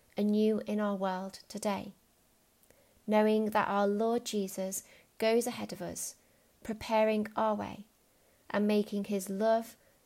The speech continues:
joy, and grace available to all who wish to receive it.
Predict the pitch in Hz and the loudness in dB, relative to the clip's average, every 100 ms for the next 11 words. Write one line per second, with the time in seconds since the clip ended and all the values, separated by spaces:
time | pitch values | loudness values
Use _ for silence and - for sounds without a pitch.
0 | _ - 226 220 226 233 - 226 214 190 | _ -2 0 2 0 -2 -2 -6 -4 -6
1 | 180 196 - - - _ - 208 202 208 | -6 -6 -8 -8 -10 _ -6 -4 2 2
2 | 208 196 208 - - 202 202 208 220 202 | 2 0 -2 -4 -6 -2 0 -2 -4 -4
3 | 196 190 208 196 - - _ _ - 202 | -4 -2 -6 -8 -12 -14 _ _ -8 -6
4 | 208 - 185 - - - | -4 -4 -6 -10 -16 -18